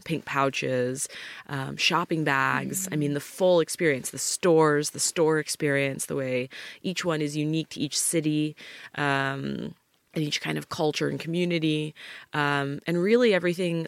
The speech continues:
Speaker 1: ladders up to creating, like, a whole world. It's really this, like, world through Glossier colored glasses that we, we think about. And that also includes, at the sort of heart of it all,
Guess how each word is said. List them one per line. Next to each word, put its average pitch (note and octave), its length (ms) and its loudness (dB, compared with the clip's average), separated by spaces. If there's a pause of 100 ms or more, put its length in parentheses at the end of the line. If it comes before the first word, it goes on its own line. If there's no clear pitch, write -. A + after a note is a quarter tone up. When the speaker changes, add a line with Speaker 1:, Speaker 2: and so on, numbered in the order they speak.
Speaker 1:
ladders D#3 460 4
up D3+ 160 0
to E3+ 100 -6
creating, D3 460 0
like, D3 200 -6 (140)
a E3+ 60 -2
whole D#3+ 280 4
world. - 640 -2 (160)
It's D#3+ 160 -6
really D#3+ 240 4
this, D3+ 240 0
like, C#3+ 180 0
world E3 420 4
through D3+ 180 -6
Glossier C#3+ 400 0
colored C#3 320 -6
glasses - 600 -2
that - 160 -6
we, C3 380 -4 (340)
we C#3+ 120 4
think C3+ 240 0
about. F2 360 -4
And C#3+ 120 -4
that D3 240 0
also D#3+ 320 0
includes, C3+ 600 -4 (280)
at C#3+ 160 -4
the C3+ 140 -2
sort C3+ 200 -4
of C#3 60 -8
heart G3 320 0
of E3 100 0
it C#3+ 80 2
all, C3+ 300 0